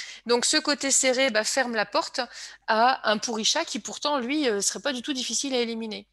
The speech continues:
Donc là, ça veut dire qu'on a quelqu'un qui, peut-être, un jour, va pas aller à la selle, puis le lendemain, pof, c'est la diarrhée. Parce qu'on peut quand même pas garder ça très, très longtemps, hein, quand on a des selles qui, qui sont, euh, acidifiées.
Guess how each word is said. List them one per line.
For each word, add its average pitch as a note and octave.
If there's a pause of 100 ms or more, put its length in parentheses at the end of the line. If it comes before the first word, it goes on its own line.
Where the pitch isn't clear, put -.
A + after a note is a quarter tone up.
(460)
Donc A3
là, D#4+
ça D4+
veut B3+
dire C4
qu'on A#3
a A#3+
quelqu'un B3
qui, A3+
peut-être, B3+
un A#3
jour, A#3+
va G3
pas C#4
aller B3+
à A3
la G3+
selle, D#4
puis -
le A3
lendemain, A3+
pof, F#4
c'est -
la C#4+
diarrhée. B3+ (400)
Parce -
qu'on G#3
peut A#3+
quand A#3
même B3
pas B3
garder G#3
ça B3+
très, -
très G#3+
longtemps, G3
hein, G3
quand G3+
on G3+
a F#3+
des F#3+
selles A3
qui, F#3+
qui -
sont, G#3
euh, F#3
acidifiées. G3